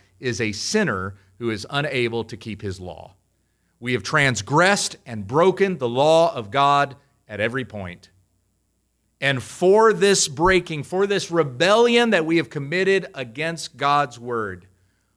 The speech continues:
what we deserve for this is death.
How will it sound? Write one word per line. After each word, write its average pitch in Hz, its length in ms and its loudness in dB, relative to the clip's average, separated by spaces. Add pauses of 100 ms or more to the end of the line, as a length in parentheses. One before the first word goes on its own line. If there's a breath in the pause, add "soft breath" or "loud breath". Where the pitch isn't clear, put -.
(120)
what 139 200 0
we 165 160 2
deserve 139 520 0
for 127 160 -6
this 117 500 -4
is 107 300 -12
death. 95 580 -12